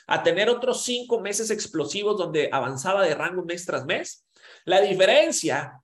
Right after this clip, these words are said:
exactamente, ya te la puedes imaginar cuál fue. Fui por primera vez a un summit.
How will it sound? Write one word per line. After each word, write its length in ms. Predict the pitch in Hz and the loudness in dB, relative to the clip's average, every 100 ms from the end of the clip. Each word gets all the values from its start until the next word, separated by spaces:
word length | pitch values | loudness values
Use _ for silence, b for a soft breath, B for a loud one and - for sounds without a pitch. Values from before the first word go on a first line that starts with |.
| _ _ - | _ _ -6
exactamente, 1300 | 131 - - 196 - - 185 185 202 202 175 151 143 | -4 -2 -2 -2 -4 -6 -4 -4 -6 -6 -4 -2 0
ya 160 | 131 | -2
te 80 | 165 | 0
la 180 | 147 - | -2 0
puedes 280 | 139 143 131 | -2 -2 -4
imaginar 640 | 117 120 113 120 110 - | -8 -10 -8 -6 -6 -4
cuál 240 | 131 113 107 | -2 -2 -2
fue. 320 | - 110 - _ _ _ _ B B B B B B | -6 -6 -8 _ _ _ _ B B B B B B
Fui 640 | - - 240 233 139 131 - | -18 -2 2 2 0 -6 0
por 260 | 175 170 | 4 4
primera 480 | - 160 175 214 185 | 2 -4 0 2 2
vez 580 | 185 214 202 - - _ | 2 0 0 -4 -12 _
a 140 | - 156 | -4 0
un 240 | 170 165 | 0 -2
summit. 560 | 160 - 185 156 - | -4 0 0 -2 -8